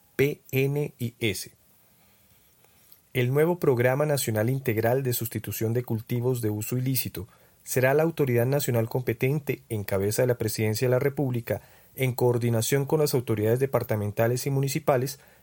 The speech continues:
y tendrá un carácter civil sin perjuicio de su coordinación con las autoridades estatales que se requieran para garantizar su pleno desenvolvimiento,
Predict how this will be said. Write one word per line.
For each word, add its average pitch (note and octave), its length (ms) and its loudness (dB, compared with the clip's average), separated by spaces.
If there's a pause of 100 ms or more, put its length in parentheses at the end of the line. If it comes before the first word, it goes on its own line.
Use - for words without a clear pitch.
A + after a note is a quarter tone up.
(100)
y C3+ 120 -6
tendrá C#3+ 320 2
un E3+ 80 0
carácter E3+ 480 2
civil D3 480 0 (260)
sin C#3 220 -2
perjuicio D#3+ 560 0
de E3 120 4
su C3+ 180 -4
coordinación A2+ 840 2
con C#3 160 0
las A2+ 160 0
autoridades G#2+ 560 0
estatales C#3 560 0
que B2+ 120 -4
se B2 120 0
requieran C#3 480 0
para A#2+ 240 0
garantizar G#2+ 600 -2
su C3 160 -6
pleno B2 240 0
desenvolvimiento, A#2 960 -2